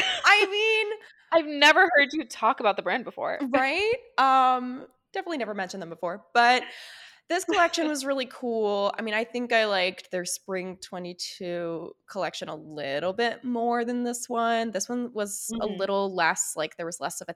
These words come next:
Speaker 1: theme to it, but it was cool to see Daniel Rosenberry, the creative director, use a lot of different kinds of, like, flowers and jewelry and, like, creative shapes and line work. And, you know, his collections just make you think differently about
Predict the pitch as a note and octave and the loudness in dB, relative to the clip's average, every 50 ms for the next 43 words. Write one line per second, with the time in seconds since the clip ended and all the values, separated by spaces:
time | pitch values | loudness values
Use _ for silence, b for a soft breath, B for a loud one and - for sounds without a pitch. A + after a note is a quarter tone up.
0 | _ _ G3 F3 D#3+ E3 F3 E3+ - A3+ G#3+ G3+ G3+ G3 F#3+ - - G#3+ B3+ D4+ | _ _ -12 -10 -10 -10 -12 -12 -10 -6 -4 -2 -2 -2 -4 -4 -4 -4 -4 -4
1 | E4 D#4+ - - G4 G4 F#4+ F#4 E4 - - - D#4 D4 C#4 C4+ B3+ A#3+ A#3+ A#3+ | -4 -6 -6 -6 -6 -4 -4 -4 -6 -8 -8 -6 -4 -2 -2 -2 -2 -2 -4 -4
2 | A#3 - - - A#3 G#3+ G#3+ G#3 F#3+ F#3+ F#3+ F#3+ F#3+ G3 F3+ F3+ F3+ F3 F3 F3 | -4 -6 -6 -6 -6 -6 -4 -4 -4 -4 -4 -4 -4 -4 -4 -2 -2 -2 -2 -4
3 | F3 E3+ E3 E3+ - - - - F3 D#3+ E3 E3+ D#3+ D#3 - - - E3+ D#3+ D#3+ | -4 -6 -8 -8 -10 -14 -14 -10 -8 -8 -6 -8 -8 -10 -12 -12 -12 -10 -10 -10
4 | D#3+ D#3+ D#3 E3 E3+ E3+ D#3+ D#3 - - - - F3 D#3+ - - - - G3 - | -8 -10 -10 -8 -8 -8 -8 -8 -10 -12 -10 -10 -10 -8 -8 -10 -10 -14 -16 -20
5 | _ - G3+ B3+ - - - - - G#3 A3 A3 - - - - - - - G#4 | _ -20 -20 -20 -16 -14 -14 -14 -14 -16 -18 -16 -14 -16 -16 -16 -18 -12 -10 -6
6 | - F4+ E4+ D4+ C#4+ B3+ A3 G#3+ G#3 G3 G#3 G#3 G#3+ F#3+ - - B3+ B3+ B3 A#3+ | -2 0 0 2 2 0 0 -2 -4 -6 -8 -10 -10 -10 -10 -10 -6 -4 -4 -2
7 | A3+ G#3+ F#3+ F#3 F#3 F3 E3+ F3+ F3 E3+ - - - - G3+ G3+ G3+ G3 F#3+ F#3 | -2 -2 -4 -4 -6 -6 -8 -10 -12 -14 -16 -18 -18 -14 -10 -8 -8 -6 -4 -4
8 | F#3 F#3 F#3 F#3 F#3 F3+ - _ b b b b b b b b - - - - | -4 -4 -4 -4 -6 -8 -12 _ b b b b b b b b -8 -8 -4 -2
9 | C#4+ B3+ F#3+ - _ _ - - G3+ G3 G3+ G3 F#3+ F3+ F#3+ F#3+ F#3+ F#3+ E3+ E3 | -2 -2 -2 -4 _ _ -6 -6 -4 -6 -6 -4 -4 -2 -2 -4 -4 -4 -4 -4
10 | E3+ E3 E3+ - _ - - G3 F3+ F3+ F3 E3+ F3 E3+ E3+ E3+ E3+ E3 - - | -4 -4 -6 -8 _ -10 -6 -4 -4 -2 -4 -4 -6 -8 -10 -10 -10 -10 -10 -12
11 | - _ - A3 A3 A3+ A3+ A3 G#3+ G#3 G3+ - - _ C4+ C4 - - D#4+ G4 | -12 _ -10 -8 -6 -4 -2 -2 -2 -4 -6 -8 -12 _ -12 -12 -10 -10 -10 -8
12 | F#4 - D#4 A#3+ A3+ - - G#3+ G#3 - G3 E3+ D#3+ - E3 D#3+ D#3 - D#3 D#3+ | -6 -6 -6 -6 -6 -6 -6 -8 -8 -6 -8 -8 -8 -10 -12 -14 -10 -10 -10 -10
13 | - - - C#3+ - - - - - C3+ B2+ - - - - E3 - C#3 C3+ C#3+ | -10 -10 -10 -8 -8 -8 -8 -8 -10 -12 -12 -10 -10 -10 -8 -8 -6 -6 -4 -4
14 | C3 C#3 C#3+ F2+ | -6 -8 -10 -12